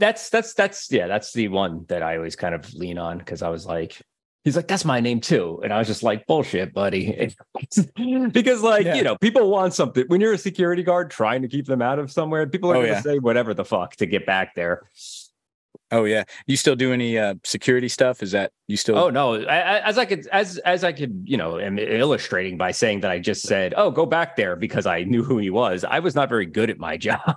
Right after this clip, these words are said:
Speaker 2: <laughs> Right, yeah. <laughs>
Speaker 1: So, uh, I, I didn't really like doing it either. I didn't, I don't like telling people what to do in particular. And that's kind
Speaker 2: Yeah.
Speaker 1: of all you're doing <laughs> as a security
Speaker 2: Nah,
Speaker 1: guard.
Speaker 2: yeah.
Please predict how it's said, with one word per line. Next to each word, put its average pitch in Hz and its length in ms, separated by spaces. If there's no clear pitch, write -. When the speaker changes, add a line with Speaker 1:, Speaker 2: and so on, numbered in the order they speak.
Speaker 2:
<laughs> - 160
Right, 156 440
yeah. 123 280
<laughs> 190 80
Speaker 1:
So, 135 80
uh, 110 680
I, 156 140
I 180 140
didn't 226 180
really 180 160
like 139 240
doing 117 240
it 95 140
either. 95 320
I 98 80
didn't, 123 240
I 104 80
don't 120 160
like 87 240
telling 87 340
people 78 600
what 87 160
to 87 80
do 80 320
in 87 100
particular. 87 560
And 82 180
that's 87 200
kind 110 220
Speaker 2:
Yeah. 87 40
Speaker 1:
of - 240
all 92 120
you're 85 120
doing 95 460
<laughs> - 40
as 156 180
a 143 40
security 135 380
Speaker 2:
Nah, 120 80
Speaker 1:
guard. 135 140
Speaker 2:
yeah. 120 180